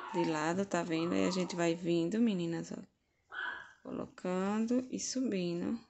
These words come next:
E, olha,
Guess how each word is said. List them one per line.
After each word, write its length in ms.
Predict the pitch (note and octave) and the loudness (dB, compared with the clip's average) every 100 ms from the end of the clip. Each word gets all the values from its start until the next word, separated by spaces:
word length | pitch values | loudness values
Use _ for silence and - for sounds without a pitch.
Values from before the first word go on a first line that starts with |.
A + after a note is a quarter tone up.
| _ _ _ _ _ _ _ _ _ _ _ _ _ _ _ _ D#4+ E4 D#4+ D#4+ _ C#5 C5+ A#4+ _ _ _ D#4 A#4 E5+ - _ E5+ F5 F#5 G4 _ _ _ _ _ _ _ _ | _ _ _ _ _ _ _ _ _ _ _ _ _ _ _ _ _ -20 -20 _ _ _ _ _ _ _ _ _ _ -20 -20 _ _ _ -20 -20 _ _ _ _ _ _ _ _
E, 400 | - F#3 F#3+ C#4 - - _ _ _ _ _ G#5+ G#5+ G#5+ G#5+ G#5+ - G5 - _ - - _ _ - _ _ _ _ _ _ _ _ _ _ _ _ _ - | -8 -4 -2 -2 -6 -20 _ _ _ _ _ -20 -20 _ _ -20 -20 -20 -20 _ -20 -20 _ _ -20 _ _ _ _ _ _ _ _ _ _ _ _ _ -16
olha, 220 | F#3 - | -12 -12